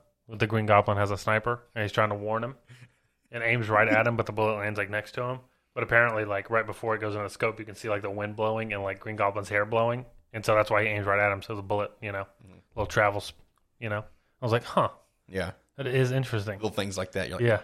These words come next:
Speaker 2: "Come on, man."
Speaker 1: No one's ever gonna see this except for the guy on YouTube. <laughs>
Speaker 2: Yeah, right? Oh, you gotta
Speaker 1: But
Speaker 2: love it. You gotta love
Speaker 1: But
Speaker 2: it.
Speaker 1: it's interesting. Interesting. But yeah, Nobody's great. You should definitely watch it. I,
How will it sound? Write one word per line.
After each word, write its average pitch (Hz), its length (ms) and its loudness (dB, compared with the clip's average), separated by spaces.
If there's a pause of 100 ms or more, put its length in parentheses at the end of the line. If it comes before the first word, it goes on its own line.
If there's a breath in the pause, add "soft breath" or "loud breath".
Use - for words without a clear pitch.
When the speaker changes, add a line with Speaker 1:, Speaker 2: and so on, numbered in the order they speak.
(140)
Speaker 2:
"Come 107 100 -20
on, - 120 -20
man." 104 160 -6 (140)
Speaker 1:
No 143 120 4
one's 190 140 8
ever 147 180 4
gonna 139 140 4
see 156 160 4
this 117 220 2
except 120 260 0
for 113 100 -2
the 107 140 -4
guy 107 180 2
on 117 140 4
YouTube. 113 460 2
<laughs> - 80 -14
Speaker 2:
Yeah, 98 280 6
right? 104 220 4 (380)
Oh, 110 60 -2
you 131 80 2
gotta 139 160 6
Speaker 1:
But - 40 -4
Speaker 2:
love 92 140 -2
it. 92 100 -10 (540)
You 110 60 -20
gotta 98 120 -6
love 90 120 -4
Speaker 1:
But 117 40 0
Speaker 2:
it. 123 40 -2
Speaker 1:
it's 120 100 -8
interesting. 117 380 -6 (300)
Interesting. 113 380 -6
But 143 100 -2
yeah, 151 200 4 (180)
Nobody's 147 400 4
great. 107 260 0 (160)
You 120 60 -6
should 113 240 -8
definitely 107 380 2
watch 101 240 0
it. 98 140 -6 (680)
I, 107 280 0